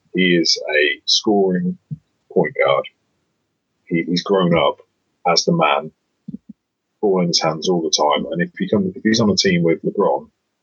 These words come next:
LeBron plays point forward, essentially. That's how he ended up with, what, was it eight or nine assists yesterday? He borderline triple-double.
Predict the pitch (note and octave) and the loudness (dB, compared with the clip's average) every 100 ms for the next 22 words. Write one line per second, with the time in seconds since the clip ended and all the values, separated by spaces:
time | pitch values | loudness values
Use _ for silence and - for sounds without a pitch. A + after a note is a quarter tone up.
0 | _ _ - - A#2+ G#2 F2+ D#2+ - E2 | _ _ -4 -2 0 -2 0 -2 -2 -8
1 | D2+ - D#2+ C2+ C2 - C#2+ D2 - C#2 | -10 -6 -4 -2 -2 -2 -2 -4 -4 -4
2 | - - - F#2 E2+ D#2+ - - - - | -8 -8 -2 0 0 0 -2 -2 -4 -6
3 | - - - _ - - F#2+ E2 - F2 | -4 -4 -6 _ -6 -2 0 -2 -2 -2
4 | F2+ F2+ F#2+ - - F2 - F#2 F#2 F2+ | 0 0 0 0 0 0 0 0 0 0
5 | F2+ - - G2+ F#2+ F2 E2 D#2+ - F2+ | -4 -10 -6 -2 -2 -2 -8 -4 -2 -2
6 | G#2 - - D2 | 0 0 0 -2